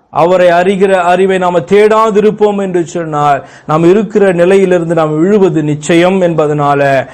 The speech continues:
நம் மீது வைக்கிற அன்பின் நிமித்தமாய் ஆண்டவர் அந்த ஆலோசனையை கொடுக்கிறார். நீங்க அதை கட்டளையாக எடுத்துக்கொள்ளுங்க. அவரை அறிகிற அறிவை அவர் விரும்புகிறார் என்பதை நீங்கள் கட்டளையா எடுத்துக்கொள்ளுங்க. ஆண்டவர் இப்படியா பேசுறார்,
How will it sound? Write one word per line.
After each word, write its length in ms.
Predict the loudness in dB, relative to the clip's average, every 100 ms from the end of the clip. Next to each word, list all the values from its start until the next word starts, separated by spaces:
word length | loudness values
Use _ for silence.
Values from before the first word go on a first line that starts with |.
| -20 -8
நம் 100 | -2
மீது 320 | 2 2 2
வைக்கிற 260 | 0 -2 0
அன்பின் 680 | 2 2 0 0 2 2
நிமித்தமாய் 880 | 2 0 0 -2 0 2 2 -2 -4
ஆண்டவர் 560 | -4 -4 -2 0 0 0
அந்த 340 | -2 -2 0
ஆலோசனையை 760 | 2 2 0 -2 -4 -4 -4
கொடுக்கிறார். 680 | -6 -8 -8 -10 -10 -10 -14 -20 -14 -6
நீங்க 160 | 0
அதை 180 | 0 0
கட்டளையாக 680 | -4 -2 0 0 0 0 -2
எடுத்துக்கொள்ளுங்க. 600 | -2 -4 -6 -8 -8 -6
அவரை 540 | -2 0 2 2 2
அறிகிற 840 | 2 0 0 0 0 0 0 -4 -12 -20 -6
அறிவை 640 | -2 0 0 2 2 2
அவர் 320 | 2 2 0
விரும்புகிறார் 960 | 0 0 0 0 0 0 -2 -6 -8 -14 _
என்பதை 720 | -8 -4 -2 -2 -4 -6 -10 -12 _ _
நீங்கள் 300 | -4 0 -2
கட்டளையா 580 | -2 -4 -2 0 2 0
எடுத்துக்கொள்ளுங்க. 460 | -2 -2 -2 -2 -2
ஆண்டவர் 360 | -2 0 0
இப்படியா 280 | 0 0 0
பேசுறார், 680 | -2 -4 -6 -8 -8 -8